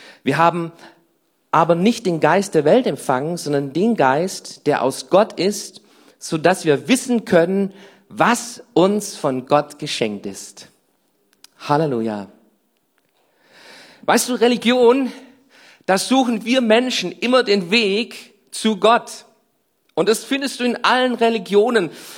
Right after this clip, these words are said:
wie der Mensch sich Gedanken gemacht hat, wie der Mensch sich überlegt, „Wie kann ich zu diesem Gott kommen?“ Und es gibt eine Religion, wo sich Gott auf den Weg zu uns gemacht hat. Und das ist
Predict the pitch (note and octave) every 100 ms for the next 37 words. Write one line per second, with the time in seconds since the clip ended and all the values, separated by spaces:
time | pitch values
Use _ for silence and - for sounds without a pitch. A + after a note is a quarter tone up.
0 | - - A3+ A#3 G3+ G3 A#3+ C4+ C4 -
1 | - - - G#3 - E3 F3+ A#3 A3+ A#3
2 | G#3+ G#3+ G#3+ G#3+ G#3 G3 G3 F3+ G3 F#3+
3 | G3 A#3+ A#3+ A3+ A3+ G3 G3 G3 A3+ G3+
4 | - - - B3 B3+ C4 G#3+ A#3 A3+ G3
5 | G#3+ F#3+ E3 G3 G3+ - G3 F3+ C3 -
6 | - - - G3 G#3 G#3 - D#3+ G3+ G#3
7 | G3+ F3 D#3 D#3+ D#3 E3+ C#3+ D#3 D#3 D3
8 | - D#3 - D3 D3 C#3 C#3+ C#3+ D3 B2
9 | D3+ - D3+ C#3 - C#3+ A#2+ B2 C3+ C#3+
10 | C#3